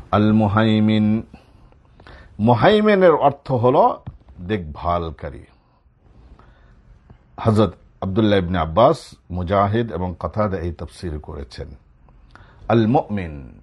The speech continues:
আল মুহাইমিন, আল্লাহ পাক হলো দেখভালকারী, বান্দার দেখভাল আল্লাহ পাক করেন। আজিজ, পরাক্রমশালী, যাকে পরাজিত করা কারো পক্ষে সম্ভবপর না।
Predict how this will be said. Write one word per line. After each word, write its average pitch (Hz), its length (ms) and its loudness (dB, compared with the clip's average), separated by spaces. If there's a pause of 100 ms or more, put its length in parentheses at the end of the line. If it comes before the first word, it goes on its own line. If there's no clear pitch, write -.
(120)
আল 92 160 -6
মুহাইমিন, 80 800 -8 (1000)
আল্লাহ 92 280 0
পাক 87 320 0
হলো 139 380 -4 (140)
দেখভালকারী, 78 720 -8 (140)
বান্দার 90 480 -6
দেখভাল 92 640 -4 (200)
আল্লাহ 80 260 -4
পাক 71 300 -8
করেন। - 320 -20 (1900)
আজিজ, 196 920 2
পরাক্রমশালী, 180 1300 0
যাকে 208 720 2
পরাজিত 185 580 2
করা 170 320 2 (180)
কারো 349 280 4
পক্ষে - 380 -8
সম্ভবপর 123 640 -14
না। - 260 -20